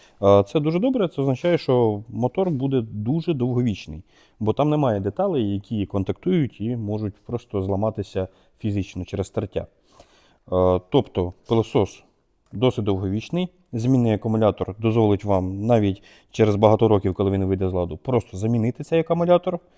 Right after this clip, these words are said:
Е, він надзвичайно легкий і простий в використанні, і в догляді, це я вже показав. Далі у нас в комплектації є ще одна маленька турбощітка.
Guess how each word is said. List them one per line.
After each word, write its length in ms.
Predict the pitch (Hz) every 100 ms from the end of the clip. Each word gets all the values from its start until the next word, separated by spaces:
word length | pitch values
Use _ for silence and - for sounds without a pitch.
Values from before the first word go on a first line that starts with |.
| _ _ _ _ _
Е, 320 | 98 98 95 98
він 280 | 131 104
надзвичайно 600 | 101 107 117 117 92 85
легкий 540 | 85 101 - - 190 185
і 100 | 123
простий 340 | 131 120 - 139
в 40 |
використанні, 580 | 127 120 113 - 170 139
і 100 | 117
в 60 | 110
догляді, 440 | 98 101 131 165
це 180 | - 101
я 60 |
вже 140 | 117 110
показав. 440 | 101 95 87 - - _ - - _ -
Далі 260 | 151 139
у 80 | 113
нас 300 | 123 104 -
в 120 | -
комплектації 800 | - 127 131 - 117 95 - 98
є 260 | 110 110 85 - - - - - -
ще 300 | - - 139
одна 200 | 110 101
маленька 480 | 113 131 98 87 87
турбощітка. 880 | - 170 117 113 - 101 - 165